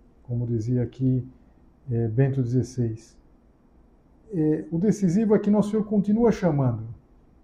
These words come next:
E nós só vamos entender a vocação se a gente perceber isso.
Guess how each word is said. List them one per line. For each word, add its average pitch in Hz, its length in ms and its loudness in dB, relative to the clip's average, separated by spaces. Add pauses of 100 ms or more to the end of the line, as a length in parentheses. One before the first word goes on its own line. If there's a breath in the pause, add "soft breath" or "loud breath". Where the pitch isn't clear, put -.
(1080)
E 180 120 0
nós 214 240 6 (120)
só 294 180 2
vamos 247 280 6
entender 165 560 6
a 139 60 6
vocação 165 460 2
se 196 100 -2
a 208 40 2
gente 214 140 -4
perceber 240 420 -2
isso. - 260 -8